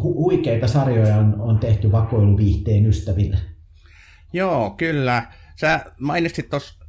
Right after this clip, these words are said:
Speaker 2: semmoisen asian, mitä me ollaan Batroom-podcastissa ennenkin käsitelty, just sen, että, että kun sarjojen suosio nousee, niin tuotantoyhtiöt haluaa sitten tosiaan lisätä kierroksia ja lisätä kausia, ja sit se,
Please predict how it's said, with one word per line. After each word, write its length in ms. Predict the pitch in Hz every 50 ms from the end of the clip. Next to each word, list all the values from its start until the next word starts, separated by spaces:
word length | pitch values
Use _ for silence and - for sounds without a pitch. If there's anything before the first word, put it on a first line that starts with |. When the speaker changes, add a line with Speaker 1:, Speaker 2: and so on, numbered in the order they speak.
| - -
Speaker 2:
semmoisen 440 | - - - 151 143 143 147 139 143
asian, 320 | 143 151 - 165 143 131
mitä 160 | 131 127 135
me 60 | 127
ollaan 240 | 131 127 131 123 120
Batroom-podcastissa 1400 | 131 139 139 - 135 135 131 127 120 120 117 117 - - - - 139 135 131 - - 131 117 - - 131 120 - 135
ennenkin 380 | 135 131 127 120 120 123 -
käsitelty, 600 | - 131 127 123 123 127 - 113 107 101 98 113
just 240 | 110 107 101 - -
sen, 320 | - 139 131 127 120 110
että, 380 | 104 98 - - - 110 101 95 - -
että 200 | 98 95 - 113
kun 120 | 117 127
sarjojen 440 | - - 156 165 170 156 143 131 120
suosio 400 | - 156 151 143 127 131 127 117
nousee, 540 | 117 123 127 127 127 120 120 - 120 110 110
niin 160 | 110 107 101
tuotantoyhtiöt 840 | - 123 117 - 120 110 104 117 110 110 104 - - 113 104 -
haluaa 240 | 117 113 113 113 110
sitten 240 | 107 - - 113 -
tosiaan 380 | - 123 117 - 123 117 117
lisätä 300 | 123 135 131 - 131 117
kierroksia 640 | - - - 113 110 110 104 101 - - - 104 107
ja 80 | 107
lisätä 380 | 113 131 127 - 131 - 131 120 - -
kausia, 520 | - 110 104 104 101 - - 113 104 107
ja 120 | 104 107 107
sit 200 | - 143 135 -
se, 200 | - 139 123